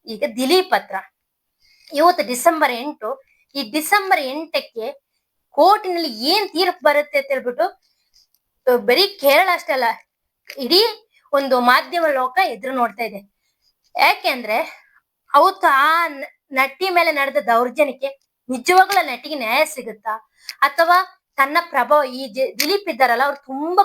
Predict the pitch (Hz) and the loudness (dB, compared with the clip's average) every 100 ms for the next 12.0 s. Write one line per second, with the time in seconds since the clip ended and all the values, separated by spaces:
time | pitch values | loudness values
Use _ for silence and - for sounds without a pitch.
0 | - 254 247 285 302 262 _ _ _ - | 2 -2 2 2 2 -6 _ _ _ -8
1 | 196 240 339 381 415 427 - 330 330 285 | -4 2 2 4 4 2 -2 -6 -4 -2
2 | 311 320 269 285 330 320 302 302 233 - | -2 -2 -2 2 2 2 -2 -4 -6 -6
3 | 320 262 254 240 233 285 302 277 226 262 | -2 -2 -2 -4 -4 0 -2 -2 -6 -4
4 | 330 359 359 370 262 - - - 269 240 | 0 0 -2 -6 -6 -6 -6 0 0 0
5 | 277 269 254 240 240 240 240 - 240 208 | -2 -4 -4 -4 -6 -8 -6 -2 -2 -2
6 | - - _ _ _ _ _ _ _ _ | -16 -20 _ _ _ _ _ _ _ _
7 | - - - 311 403 339 247 311 311 262 | -20 -10 2 4 4 2 0 0 -2 -2
8 | 311 285 240 285 370 370 262 233 302 - | -2 0 2 6 6 4 -2 -10 -16 -12
9 | 269 330 330 285 277 359 - _ _ _ | -4 -2 -2 -4 -2 -4 -4 _ _ _
10 | _ 208 202 233 294 370 277 240 233 208 | _ -8 0 4 4 0 -6 -6 -4 0
11 | 208 - - _ 294 302 277 359 392 | 0 -2 -12 _ -4 0 2 2 0